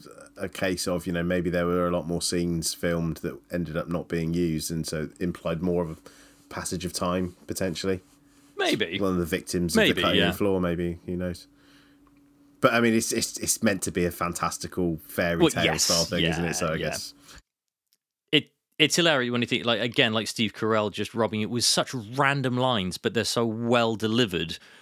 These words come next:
Speaker 2: When Ron's trying to explain what love is, and Brick's looking around just going, "I love lamp."
Speaker 1: <laughs> I love carpet. <laughs>
Speaker 2: "Yeah, I love carpet.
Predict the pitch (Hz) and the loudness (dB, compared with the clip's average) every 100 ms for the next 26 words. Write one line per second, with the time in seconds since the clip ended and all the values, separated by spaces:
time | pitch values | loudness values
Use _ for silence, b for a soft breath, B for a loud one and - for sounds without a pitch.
0 | B B - 120 123 127 123 - 120 113 | B B -2 0 4 2 2 0 0 0
1 | 98 - - 127 117 113 110 113 123 123 | 0 0 2 2 2 2 0 2 2 2
2 | 85 82 90 98 107 104 113 101 - 110 | 0 -4 -2 -2 -2 -2 0 0 0 -2
3 | 113 110 113 101 90 101 85 _ 98 92 | 0 2 2 0 0 -2 -2 _ -4 -2
4 | 87 - _ _ 85 80 80 - - - | -2 -6 _ _ -16 -10 -10 -12 -20 -20
5 | - 107 87 80 80 _ _ _ _ - | -6 -4 -2 -6 -10 _ _ _ _ -14
6 | 82 80 - 90 80 82 - _ - 170 | -6 -6 -4 -4 -4 -4 -10 _ -4 -2
7 | - 180 - 123 - 123 104 - 95 101 | 0 -4 2 0 2 0 0 0 0 0
8 | 107 | -4